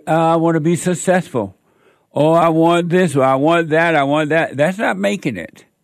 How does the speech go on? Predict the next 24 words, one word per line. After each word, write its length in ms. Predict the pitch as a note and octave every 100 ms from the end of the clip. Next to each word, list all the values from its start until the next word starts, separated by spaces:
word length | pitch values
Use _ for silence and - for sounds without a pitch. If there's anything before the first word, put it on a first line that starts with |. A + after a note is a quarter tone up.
| _ _ _
Or, 160 | - D3
"I 80 | D#3+
wanna 280 | E3 F3 E3
get 200 | F3+ F3
married," 480 | E3 E3+ G3+ C#3+
or, 160 | A#2+ C3
"I 100 | C#3+
wanna 340 | C#3+ D#3 E3+
get 200 | D#3 E3
divorced," 680 | D#3+ D3+ E3 G3+ D3 G2 - _ _ _ _ _ _
or, 140 | C#3+ D#3+
"I 160 | E3
wanna 540 | E3 E3 F#3 F3+ F3 E3+ - _ _
make 320 | - E3+ F3+
it 160 | G#3 G3+
to 180 | F#3 G3
heaven." 520 | E3 A#3 G3 B2 F#2 _ _ _ _ _ _ _ _ _ _ _ _ _ _ _ _ _ _ _ _ _ -
It's 200 | F3 E3
an 140 | E3+
illusion. 720 | D#3 D3+ G3+ A#3 D#3+ A#2 F2 _ _ _ _ _ _ _ _ _ _ _ _ _ _ _ _ _ _ _ _ _ _ _ _ _ _ _
And 180 | D3+ E3 -
every 380 | F#3+ G3+ A3 A3+
human 400 | G3 G#3+ G#3+ F#3
being 560 | E3 C#3+ C#3+ C3+ C3+